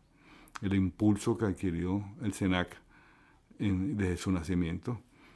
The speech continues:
vamos, digamos que contó fuertemente con, con el papel de la crítica. De la misma forma como que cuando se creó la Fundación Cinemateca Nacional,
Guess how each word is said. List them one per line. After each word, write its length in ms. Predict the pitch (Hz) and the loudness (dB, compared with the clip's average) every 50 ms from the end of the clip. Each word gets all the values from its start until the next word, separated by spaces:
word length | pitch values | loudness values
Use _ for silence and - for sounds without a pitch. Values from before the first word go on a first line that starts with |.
| - - | -6 -2
vamos, 280 | 98 98 101 101 95 92 | 2 2 4 4 2 0
digamos 340 | 107 104 104 101 104 117 113 | 0 2 4 4 4 4 4
que 140 | - 120 101 | 4 2 2
contó 540 | - 104 98 95 - - 127 110 - - - - _ - - | 4 2 2 2 4 4 4 4 4 0 -12 -20 _ -6 0
fuertemente 600 | - 107 95 - 120 110 107 101 101 92 - 110 | 2 2 2 4 4 6 6 6 6 4 2 0
con, 440 | - 104 98 90 87 85 82 87 98 | 0 0 0 2 2 0 -2 -4 -2
con 140 | - 113 107 | 0 2 2
el 60 | 95 | 4
papel 260 | 101 98 - 101 95 | 4 2 2 0 0
de 80 | 95 95 | 2 2
la 120 | 95 92 | 0 0
crítica. 540 | - 90 92 87 - - - - - - - - | -2 -2 -4 -4 -4 -8 -12 -12 -14 -16 -12 -4
De 180 | - 117 113 | 0 4 4
la 120 | 104 107 104 | 6 6 6
misma 240 | 107 113 127 135 127 | 4 4 4 2 2
forma 360 | 131 - 127 127 127 139 123 | 2 4 4 4 6 4 4
como 300 | - 139 120 110 98 85 | 4 4 4 4 4 2
que 60 | 101 | 0
cuando 280 | 95 101 101 98 95 92 | 0 2 2 2 2 0
se 300 | - 104 95 95 98 95 - - - | 0 0 0 0 -2 -4 -8 -12 -10
creó 320 | - - 101 98 98 104 | -4 0 2 2 2 2
la 100 | 117 123 | 0 0
Fundación 760 | 120 - 117 113 104 101 90 - - 104 104 110 117 120 123 - - - - - - _ - | 0 2 2 2 2 2 -2 -2 -2 0 0 2 0 -2 -4 -6 -14 -20 -20 -20 -20 _ -8
Cinemateca 580 | - - 110 101 98 95 92 - 92 90 104 | -2 0 2 4 4 2 2 0 -2 -2 0
Nacional, 480 | 113 104 - 117 110 101 90 87 87 | 0 0 0 0 0 0 0 -2 -4